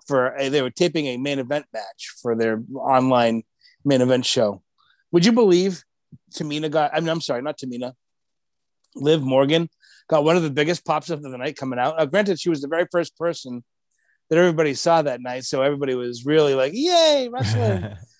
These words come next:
Speaker 1: But it was just funny that it was like a, you know, a pop for Liv Morgan. And it was a huge pop 'cause the place was packed, believe it or not. It's not a
Speaker 2: Wow.
Speaker 1: big place, but just seeing it packed was kinda really cool, you know? And
Speaker 2: Dope.
Speaker 1: people had energy the whole night. They,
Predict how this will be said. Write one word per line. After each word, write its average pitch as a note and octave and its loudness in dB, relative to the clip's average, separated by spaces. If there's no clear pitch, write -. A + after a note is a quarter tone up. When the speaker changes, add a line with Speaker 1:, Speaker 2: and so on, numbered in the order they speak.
Speaker 1:
But F3+ 0
it F3+ 2
was E3+ 0
just E3+ -8
funny F3 -4
that D3+ -4
it C#3 -4
was C3+ -4
like C3+ -6
a, C#3 -6
you D#3 0
know, C3+ 4
a B2+ 4
pop C#3 -2
for C3 -4
Liv C3 -2
Morgan. C#3 0
And A#2 -12
it A#2 -10
was C3 -6
a C3 -14
huge F3 6
pop D#3+ 2
'cause F#3+ 2
the F3+ 0
place A#3 2
was D#3+ -4
packed, A3+ -4
believe C#3 -2
it B2 -8
or A#2+ -8
not. A#2+ -2
It's C3 -8
not C4+ 6
a C4+ 6
Speaker 2:
Wow. F3+ 2
Speaker 1:
big D#3 2
place, F#3 0
but F3+ -2
just G#3+ 0
seeing A3 -2
it D3+ -10
packed F#3+ -4
was C3 -12
kinda E3 -2
really C3 -4
cool, G#3+ 4
you C3 -2
know? C3 -2
And C#3 -4
Speaker 2:
Dope. F#2+ -8
Speaker 1:
people A#3 -2
had A#3 4
energy F3+ -2
the B2+ -10
whole G3+ -4
night. G3 -2
They, D3 -12